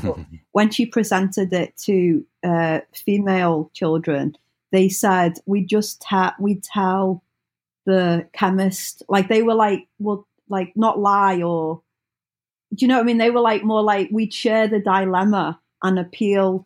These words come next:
Speaker 1: to the human, the humanity of the, the person."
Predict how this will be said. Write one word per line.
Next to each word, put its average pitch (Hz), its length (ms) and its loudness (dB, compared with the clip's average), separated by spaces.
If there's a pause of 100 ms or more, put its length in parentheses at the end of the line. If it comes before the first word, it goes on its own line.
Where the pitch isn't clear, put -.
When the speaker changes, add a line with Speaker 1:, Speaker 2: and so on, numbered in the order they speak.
(140)
Speaker 1:
to 175 500 0 (640)
the 175 520 2 (440)
human, 180 680 2
the 180 80 0
humanity 175 720 -2
of 160 300 -2
the, 160 280 -4 (520)
the 170 60 -6
person." 170 600 -2